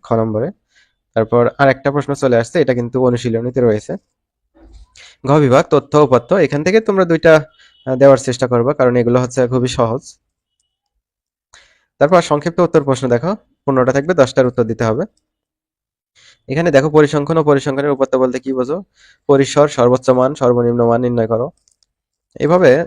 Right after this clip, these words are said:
ওই যে লাভ ক্ষতির কিছু অঙ্ক দেওয়া থাকবে, মুনাফার অঙ্ক, তারপর তৃতীয় অধ্যায় থেকে কিছু অঙ্ক থাকবে, তারপর হচ্ছে বীজগণিত থেকে কিছু অঙ্ক থাকবে, সেট থেকে দুইটা থাকবে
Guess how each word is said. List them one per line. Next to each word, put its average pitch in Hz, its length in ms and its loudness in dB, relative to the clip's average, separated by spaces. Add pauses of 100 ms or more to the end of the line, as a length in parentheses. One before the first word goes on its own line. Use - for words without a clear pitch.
ওই 120 140 0
যে 120 220 2
লাভ 117 220 4
ক্ষতির - 220 -4
কিছু 127 220 -4
অঙ্ক 120 200 -4
দেওয়া 117 160 2
থাকবে, 113 220 -6
মুনাফার 117 380 -4
অঙ্ক, 110 320 -6 (440)
তারপর 110 180 -4
তৃতীয় 127 300 0
অধ্যায় 117 220 0
থেকে 123 180 -4
কিছু 117 240 -4
অঙ্ক 117 180 -4
থাকবে, 113 400 -4 (500)
তারপর 110 280 -4
হচ্ছে 110 260 -4
বীজগণিত 113 420 -2
থেকে 117 180 -4
কিছু 117 220 -6
অঙ্ক 107 180 -6
থাকবে, 110 200 -4
সেট 110 280 -8
থেকে 113 180 -4
দুইটা 110 240 -2
থাকবে 104 340 -6